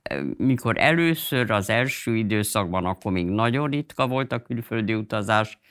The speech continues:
de aztán egyre gyakoribb lett, úgyhogy ez már nem volt unikum.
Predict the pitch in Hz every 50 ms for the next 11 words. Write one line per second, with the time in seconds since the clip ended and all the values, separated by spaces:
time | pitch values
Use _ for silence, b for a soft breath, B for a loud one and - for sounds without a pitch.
0 | b b b b b - 165 165 160 - 156 147 135 120 123 117 98 92 90 82
1 | - 87 85 - - 82 82 87 80 - - - 76 80 - - 107 104 98 -
2 | 98 87 87 95 101 92 - 101 98 98 95 92 90 78 - 69 71 85 - -
3 | 85 80 73 64 62 - _ - - 78 76 - 73